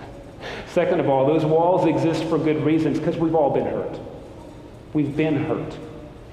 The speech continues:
And we have coping me-, mechanisms for good reasons. They help us survive. And it takes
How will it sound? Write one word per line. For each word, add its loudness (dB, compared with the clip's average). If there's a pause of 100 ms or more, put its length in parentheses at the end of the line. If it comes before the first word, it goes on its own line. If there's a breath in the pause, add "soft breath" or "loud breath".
And 0
we 4
have 0
coping 4
me-, 2
mechanisms 2
for 0
good 2
reasons. 2
They 2
help 2
us 2
survive. 0 (680 loud breath)
And 2
it 0
takes 0